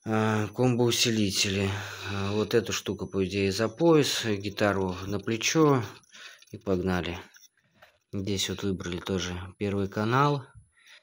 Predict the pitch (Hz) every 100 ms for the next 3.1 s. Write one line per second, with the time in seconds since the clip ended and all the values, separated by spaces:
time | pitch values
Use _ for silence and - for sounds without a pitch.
0 | _ _ _ - 95 110 - 101 104 101
1 | 101 - 85 80 87 87 - _ _ _
2 | _ _ _ _ _ - - - 139 117
3 | 98